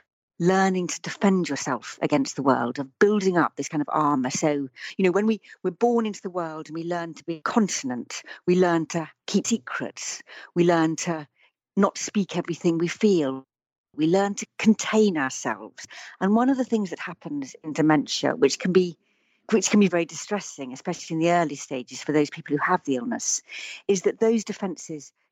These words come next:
get picked apart and dismantled. So bit by bit, people lose their ability to kind of keep hold of those boundaries around themselves. So they're no longer continent, perhaps. The body becomes this kind of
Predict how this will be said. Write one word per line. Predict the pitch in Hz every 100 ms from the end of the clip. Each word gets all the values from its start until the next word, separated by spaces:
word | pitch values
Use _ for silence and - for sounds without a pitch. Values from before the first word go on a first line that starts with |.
| -
get | - _
picked | 143 - -
apart | - 160 131 - - - _ _ _ _ _ -
and | 151 147
dismantled. | 151 - 165 143 135 - 135 -
So | -
bit | 143 226 -
by | - 196
bit, | - 151 - - - - -
people | - 165 - 147
lose | 165 175 180 175 170 - - _ - _
their | 175 165
ability | 165 - 160 151 - 147 139 135 - _
to | -
kind | 190
of | 175 -
keep | - 190
hold | - 202 190 175
of | 170
those | 170 156
boundaries | 165 160 151 135
around | 143 135 135
themselves. | 131 135 160 139 123 120
So | - 160 151 147 - - - - _ _ _ _ _ _ -
they're | 185
no | 175
longer | 160 156
continent, | 151 170 151 - - -
perhaps. | - - - -
The |
body | 135 151 156 143
becomes | 147 - 156 143 139
this | 147 -
kind | - 147
of | 131 -